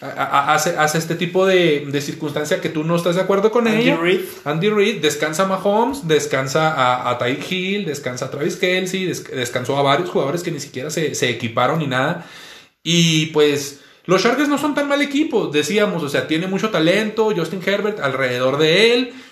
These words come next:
Speaker 1: y pues nada más estaba, digamos, como que mal dirigido, ¿no? Ahorita ya corrieron al coach, a ver a quién contratan y a ver qué tipo de,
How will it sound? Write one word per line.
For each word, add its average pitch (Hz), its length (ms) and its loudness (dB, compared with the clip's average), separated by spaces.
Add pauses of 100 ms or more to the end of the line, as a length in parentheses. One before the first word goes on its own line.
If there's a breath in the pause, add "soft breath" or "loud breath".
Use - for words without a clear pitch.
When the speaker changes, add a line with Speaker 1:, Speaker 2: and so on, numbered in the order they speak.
(120)
Speaker 1:
y 139 120 -6
pues 127 480 -4
nada 160 240 0
más 175 200 2
estaba, 170 640 4
digamos, 127 320 -4
como 143 200 -8
que 131 80 -10
mal 127 200 -2
dirigido, 139 440 -2
¿no? 127 60 0
Ahorita 135 220 0
ya 143 180 2
corrieron 143 340 2
al 131 140 -2
coach, 240 320 2
a 131 80 -2
ver 120 140 -2
a 139 80 -6
quién 151 160 -8
contratan 160 520 -4
y 123 40 -4
a 113 60 -4
ver 117 160 -6
qué 139 120 -4
tipo 135 280 -6
de, 131 360 -2